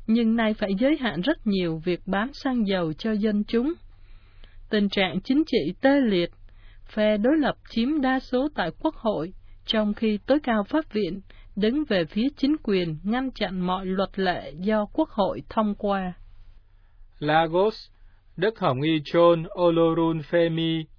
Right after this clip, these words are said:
Speaker 2: Onaizekan, Tổng giám mục giáo phận Abuja,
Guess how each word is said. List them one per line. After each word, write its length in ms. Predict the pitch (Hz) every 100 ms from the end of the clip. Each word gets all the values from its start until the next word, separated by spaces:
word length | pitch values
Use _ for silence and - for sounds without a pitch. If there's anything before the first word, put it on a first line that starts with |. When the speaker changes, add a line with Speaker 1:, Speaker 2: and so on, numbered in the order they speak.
| -
Speaker 2:
Onaizekan, 1080 | 165 160 160 156 147 165 156 175 160 160 151 - - - -
Tổng 280 | 127 110 110
giám 200 | 143 196
mục 160 | 151 117
giáo 240 | 135 170 -
phận 220 | 165 131
Abuja, 800 | 139 151 160 165 160 147 160 160